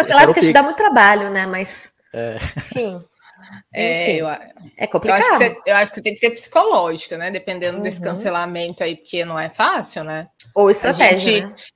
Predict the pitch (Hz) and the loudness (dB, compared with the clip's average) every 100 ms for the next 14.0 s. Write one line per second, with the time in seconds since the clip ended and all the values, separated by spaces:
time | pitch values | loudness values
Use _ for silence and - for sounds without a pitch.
0 | - 190 190 190 190 214 190 202 214 214 | -6 -4 2 2 4 2 2 4 4 4
1 | 196 190 180 180 165 - _ _ _ 190 | 4 4 0 -2 -6 -10 _ _ _ -4
2 | 190 185 190 226 233 208 202 - 202 208 | -2 -2 -4 -4 -2 -2 -2 -4 -8 -8
3 | 190 196 220 202 226 220 196 202 196 190 | -8 -6 -6 -6 -4 -2 -2 -4 -6 -6
4 | 190 185 170 175 165 170 233 240 - - | 0 0 0 0 0 -2 -4 -6 -10 -8
5 | 185 180 180 185 175 175 175 - 208 226 | -8 -8 -8 -6 -6 -8 -12 -14 -16 -10
6 | 226 233 226 240 220 208 226 240 226 269 | -6 -4 -4 -6 -6 -6 -6 -6 -6 -8
7 | 302 415 269 185 165 170 170 165 - 170 | -4 0 0 0 -6 -8 -8 -8 -8 -12
8 | 156 - - _ _ _ 202 180 170 170 | -12 -14 -20 _ _ _ -10 -8 -8 -4
9 | 175 170 170 214 233 226 - 247 262 254 | 0 2 2 0 -4 -6 -4 0 0 2
10 | 247 226 175 196 214 233 233 240 240 226 | 0 -2 -2 -2 -2 -2 -2 -2 -2 -2
11 | 240 226 226 220 202 214 214 202 190 170 | -2 -4 -2 -2 -2 -8 -8 -6 -6 -4
12 | 214 285 226 202 208 208 233 247 269 240 | -4 -4 -4 -2 -4 -2 -4 -4 -4 0
13 | 226 233 285 226 180 147 147 - 160 165 | 0 0 -2 0 0 0 -6 -12 -10 -12